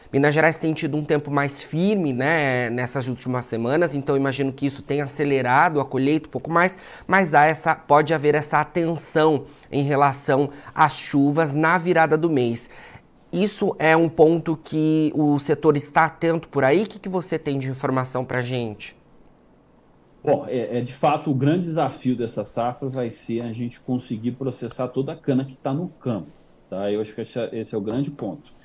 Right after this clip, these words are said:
Speaker 2: A gente prefere lidar com esse cenário que o cenário de falta de, de, de matéria-prima que a gente viu aí nos últimos anos. Então, é uma safra com tendência de ser mais alongada, tá? E todos os indícios, né,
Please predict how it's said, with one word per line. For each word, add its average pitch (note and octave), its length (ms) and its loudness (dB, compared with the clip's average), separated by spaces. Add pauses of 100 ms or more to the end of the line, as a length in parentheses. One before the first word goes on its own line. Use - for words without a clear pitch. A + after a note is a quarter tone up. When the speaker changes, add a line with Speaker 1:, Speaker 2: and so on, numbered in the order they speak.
(360)
Speaker 2:
A A2 140 -2
gente C#3 200 0
prefere D#3 540 0
lidar A#2 540 0
com A#2+ 160 -2
esse A#2+ 160 -2
cenário A#2 560 -4
que C3+ 120 -8
o C#3+ 60 0
cenário B2+ 460 -4
de D3+ 80 -8
falta C#3 420 0
de, C#3 420 -2
de, B2+ 340 -2
de B2 100 -4
matéria-prima C3 800 0
que C#3 120 -4
a - 20 0
gente C#3+ 260 0
viu A#2 300 -2
aí A2 100 -2
nos B2 200 -4
últimos B2+ 400 -6
anos. - 340 -12 (320)
Então, E3+ 380 0
é F3 160 0
uma G#3 240 0
safra C3+ 600 -4
com C3+ 180 -2
tendência C3+ 580 -4
de C#3 120 -6
ser C3 280 0
mais C3+ 380 0
alongada, A2+ 720 -4 (380)
tá? G2 400 -6
E D#3 180 -4 (380)
todos A3 380 4
os D3 180 -4
indícios, A2 720 -2
né, G#2 400 -4